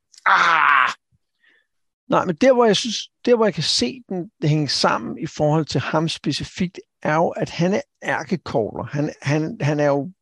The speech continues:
Speaker 2: muligvis
Speaker 1: Ja.
Speaker 2: rigets mægtigste troldmand. Og hvis først han begynder at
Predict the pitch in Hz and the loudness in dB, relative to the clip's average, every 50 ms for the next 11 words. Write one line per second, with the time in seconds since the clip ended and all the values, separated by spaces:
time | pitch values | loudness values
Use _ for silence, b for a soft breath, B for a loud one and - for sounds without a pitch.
0 | _ _ 269 190 175 196 208 220 233 220 190 170 156 - - 214 127 - 151 175 | _ _ -8 -4 -4 -2 0 0 0 0 0 0 -2 -4 -4 -6 -6 -2 0 2
1 | 185 202 175 - 180 165 170 - - - 175 - - 160 - - - 131 131 135 | 2 2 0 0 0 0 0 0 -2 -6 -6 -6 -6 -8 -6 -2 0 2 2 2
2 | 143 143 - - B B B B B B B B B - 160 156 - - - - | 2 0 -2 -4 B B B B B B B B B -2 0 0 0 0 0 0
3 | 202 214 - - - 233 220 214 - 233 - - 214 214 233 247 - - - 151 | 0 0 0 -2 0 0 0 2 0 -2 -2 0 2 2 2 0 -2 -4 -6 -8